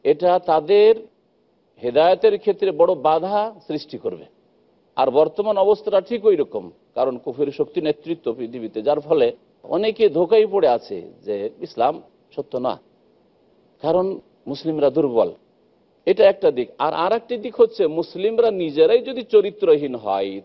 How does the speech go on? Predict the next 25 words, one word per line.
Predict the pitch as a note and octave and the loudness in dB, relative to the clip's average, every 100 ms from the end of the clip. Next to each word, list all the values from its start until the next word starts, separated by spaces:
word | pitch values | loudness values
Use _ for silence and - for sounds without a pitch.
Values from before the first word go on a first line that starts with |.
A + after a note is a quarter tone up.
| - | -2
তো | E3 - | -2 0
এটাও | D3+ E3+ G3+ G#3 G#3+ A3 A#3+ B3+ C#4+ - _ _ _ _ _ _ _ _ _ _ - | -2 -2 0 2 4 4 4 2 -2 -8 _ _ _ _ _ _ _ _ _ _ -4
কাফেরদের | C3+ C#3 - A#3+ A3 A3+ F#3 | -2 0 4 4 4 2 2
জন্য, | F#3 D#3 B2+ A#2 A2 G#2 | -4 -4 -6 -6 -6 -6
অমুসলিমদের | - D#3 G#3 A3+ A3+ G#3+ G3 D#3+ | -6 -4 -6 -6 -4 0 0 2
জন্য | C#3+ C3+ B2 C3+ D#3+ A#2 | -2 -2 -2 -2 -2 0
বড় | D3+ G#3 | 2 4
ফিতনার | A3+ B3+ C4+ B3+ | 2 -4 -2 0
কারণ, | B3+ A#3+ B2 _ _ _ _ _ _ - | 2 2 0 _ _ _ _ _ _ -6
ইসলাম | E3+ A#3 A#3 | -2 0 0
প্রচারে | A#3 A#3 A#3+ A3+ | 2 2 4 4
বড় | A3+ | 4
বাধা। | G#3+ G3 C3+ F#2+ - _ _ _ | 2 0 -2 -10 -14 _ _ _
ইসলাম | D#3+ E3+ G#3 C4 | -8 -2 0 0
যদি | B3+ C4 C4 | 0 -6 -2
সত্য | A#3+ A3 A3 | 0 2 0
দিন | F#3 G3 | 0 -2
হইতো, | E3+ D3 G#3+ B2+ - | 0 -2 0 -4 0
তাহলে | F#3+ G#3 | 0 2
মুসলিম | G3 G#3+ A3 A3 | 0 -2 -4 -6
চোর | G3+ G#3+ E3 | 2 2 2
কেন, | C3 G2 E2+ | -4 -8 -8
মুসলিম | E3+ F#3 G#3 F#3+ | -12 -4 -4 0
ডাকাত | G#3 G#3 G3 | 0 0 -2
কেন, | F#3 C#3 | -2 -4